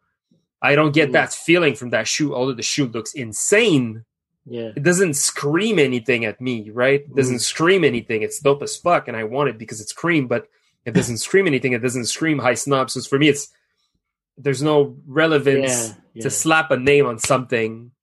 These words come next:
Speaker 1: if it doesn't hit,
Speaker 2: Mm-hmm.
Speaker 1: right? So
Speaker 2: Mm-hmm.
Speaker 1: luckily, some of the, some of the collaborative piece, pieces were really strong,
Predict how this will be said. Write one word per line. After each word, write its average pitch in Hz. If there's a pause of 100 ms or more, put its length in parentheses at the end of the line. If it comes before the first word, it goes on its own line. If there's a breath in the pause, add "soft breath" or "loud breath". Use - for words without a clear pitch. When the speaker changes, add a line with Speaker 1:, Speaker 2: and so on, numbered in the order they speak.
(160)
Speaker 1:
if 135
it 117
doesn't 113
hit, 110 (500)
Speaker 2:
Mm-hmm. 123
Speaker 1:
right? 131 (880 soft breath)
So 113
Speaker 2:
Mm-hmm. 127
Speaker 1:
luckily, 147
some 170
of 143
the, 131 (200)
some 147
of 127
the 123
collaborative 131
piece, 117 (220)
pieces 123
were 117
really 127
strong, 139